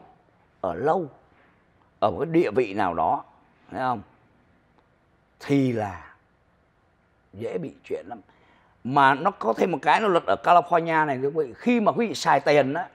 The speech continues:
thì phải được hai phần ba số dân cử đồng ý mới được. Khó hơn là trên năm mươi phần trăm. Đó. Thì thưa quý vị, đó là hai cái chuyện mà chúng tôi kể quý vị một cái vụ là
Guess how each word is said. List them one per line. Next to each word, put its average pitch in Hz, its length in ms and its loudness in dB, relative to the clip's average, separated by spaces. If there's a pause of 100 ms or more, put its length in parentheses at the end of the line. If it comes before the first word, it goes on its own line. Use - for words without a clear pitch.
(180)
thì 120 120 -8
phải 85 160 -8
được 107 320 -6
hai 190 280 -2
phần 123 220 -6
ba 135 300 0 (1000)
số - 720 -2
dân 139 160 -4
cử 80 280 -10
đồng 95 220 -8
ý 107 120 -12
mới 165 160 -14
được. 107 140 -12 (280)
Khó 175 200 0
hơn 147 320 -8
là 110 160 -12 (200)
trên 156 140 2
năm 151 100 -4
mươi 156 80 -4
phần 120 100 -10
trăm. 127 180 -10 (380)
Đó. - 200 -18 (800)
Thì 110 140 -2
thưa 120 120 2
quý 135 140 6
vị, 87 100 -2
đó 135 240 4
là 160 120 2
hai 147 360 -10
cái 160 160 -8
chuyện 143 340 -4
mà 110 240 -6
chúng 127 140 -14
tôi 139 200 -4
kể 82 280 0
quý 139 100 -6
vị 82 80 -12
một 87 120 -12
cái 143 100 -8
vụ 110 360 -6
là 82 280 -4